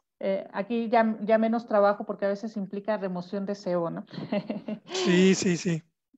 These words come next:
Speaker 1: Eh, ok, eh, tenemos aquí otras preguntas más. Eh, ¿tener mortalidad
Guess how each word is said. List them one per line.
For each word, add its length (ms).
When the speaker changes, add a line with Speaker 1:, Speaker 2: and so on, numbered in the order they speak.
Speaker 1:
Eh, 340
ok, 240
eh, 880
tenemos 380
aquí 220
otras 280
preguntas 560
más. 440
Eh, 640
¿tener 300
mortalidad 760